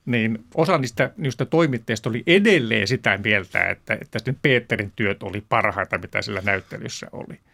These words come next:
Kohtalaisen arroganttia, sanoisin. Mitähän ne muut ajatteli, ne, ne ihmistaiteilijat, jotka oli kanssa sinne samaan näyttelyyn omaa taidettansa laittaneet?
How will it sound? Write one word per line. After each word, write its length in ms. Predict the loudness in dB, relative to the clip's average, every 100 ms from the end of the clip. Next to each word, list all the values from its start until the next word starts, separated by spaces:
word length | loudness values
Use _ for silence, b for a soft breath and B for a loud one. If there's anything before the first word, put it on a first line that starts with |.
| B B B
Kohtalaisen 800 | 2 2 2 0 2 4 2 -2 0
arroganttia, 920 | 0 0 -4 -2 -6 -8 -14 -10 -12 -12
sanoisin. 640 | -10 -8 -8 -14 -12 -12 -12 B B
Mitähän 380 | -2 0 2 4
ne 80 | 4
muut 360 | 6 6 4 2
ajatteli, 600 | 2 2 -2 -8 -4 0
ne, 180 | 0
ne 120 | 0 2
ihmistaiteilijat, 1080 | 2 2 2 2 2 2 2 0 2 0 0
jotka 260 | -6 -2
oli 180 | 0 0
kanssa 340 | 2 0 0
sinne 320 | -4 -4 -6 -12 B B B B
samaan 360 | 0 2 4 2
näyttelyyn 460 | 0 0 -2 -2
omaa 240 | 0 0 0
taidettansa 560 | -2 -4 -6 -10 -10
laittaneet? 680 | -10 -14 _ -20 -20 -20 _